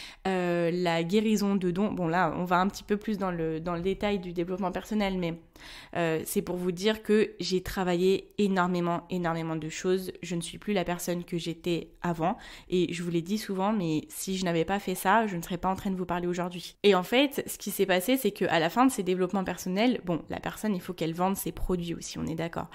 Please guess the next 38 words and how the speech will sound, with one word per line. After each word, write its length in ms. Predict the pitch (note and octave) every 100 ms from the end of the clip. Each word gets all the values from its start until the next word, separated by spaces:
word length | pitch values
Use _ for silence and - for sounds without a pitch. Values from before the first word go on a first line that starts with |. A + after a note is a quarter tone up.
| - - -
Elle 140 | - F#3
commence 280 | G#3 G#3+ G#3+
à 60 |
nous 100 | G3
dire, « 220 | F#3 G3 -
Oui, 300 | G#3+ C4+ C4+
donc 180 | A3 G#3+
maintenant, 280 | G3+ A3+
vous 120 | A#3 G#3
pourriez 300 | G#3 G3+ G3
faire 260 | B3 B3
le 100 | G#3+
prochain 600 | F#3+ - A3 - A3+ A3+
séminaire 640 | A3 G#3+ G3 F#3+ G#3 A3+ A3 - - - -
qui 200 | - G#3+
est 80 |
sur 240 | A3 A3 -
ça, 540 | - G#3+ A#3 B3 B3+ B3+ - -
qui 120 | -
est 40 | F3
sur 180 | -
ça, 340 | - - A#3+ A3+
et 40 |
cetera. » 560 | G#3+ F#3 F3+ F#3 A#3 C4+
Et 60 | F#3
en 80 | E3+
fait, 260 | D#4 F4+
moi, 100 | A#3
je 100 | A3+
me 60 | G3
suis 180 | - E3+
dit, « 200 | G#3+ E4+ - - _ _ -
Bah, 200 | F#3 F3+
moi, 240 | G3 D#4
c'est 180 | - A3+
bon, 260 | F#3+ D#4 D#4
en 100 | G3
fait. 360 | - F#3+ -